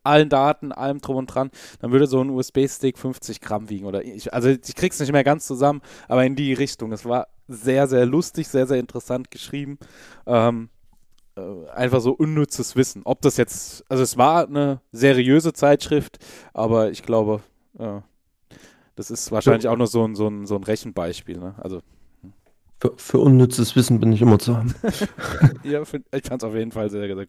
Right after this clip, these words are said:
Speaker 1: cool. Ja, äh, jetzt sind wir aber mal sowas weit von, äh, blablabla.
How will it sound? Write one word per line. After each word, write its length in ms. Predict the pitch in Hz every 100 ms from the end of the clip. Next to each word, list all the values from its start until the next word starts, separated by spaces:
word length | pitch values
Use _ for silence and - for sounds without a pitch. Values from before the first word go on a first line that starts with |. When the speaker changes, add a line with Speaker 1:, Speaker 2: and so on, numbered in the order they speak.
| -
Speaker 1:
cool. 180 | 101 104 - - - - - - - _ _ _ _ _ _ _ - - _ _ _ _ - - - - - - - - - _ -
Ja, 500 | 165 226 254 190 117 - - -
äh, 340 | 170 180 185 - -
jetzt 140 | 107
sind 100 | 147
wir 60 | 143
aber 140 | 107
mal 120 | 113 110
sowas 520 | 101 175 269 208 -
weit 200 | 117 107 131
von, 280 | - 113 104 -
äh, 140 | 110 101 -
blablabla. 720 | 101 127 151 120 110 165